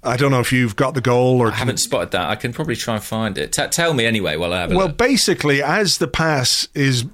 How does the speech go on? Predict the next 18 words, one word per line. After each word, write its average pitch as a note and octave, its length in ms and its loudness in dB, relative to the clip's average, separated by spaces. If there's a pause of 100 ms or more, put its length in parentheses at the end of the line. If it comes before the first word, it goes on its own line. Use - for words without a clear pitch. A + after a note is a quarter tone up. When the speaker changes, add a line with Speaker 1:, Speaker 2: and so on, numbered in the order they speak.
(120)
Speaker 1:
played C#3 380 2
inside B2 540 0
from A2 560 0
Nuno, C3+ 440 2
I A2 80 2
think C3+ 180 0
he's B2+ 300 0 (120)
looking C#3 460 -2
to B2+ 80 -2
play A#2+ 240 0
it A#2 100 -4
to - 60 -8
Partey. A#2 600 -2 (2500)
Jota F3 460 2
picks E3 300 0
up D#3 140 0
the C3 80 0
ball, B2+ 540 2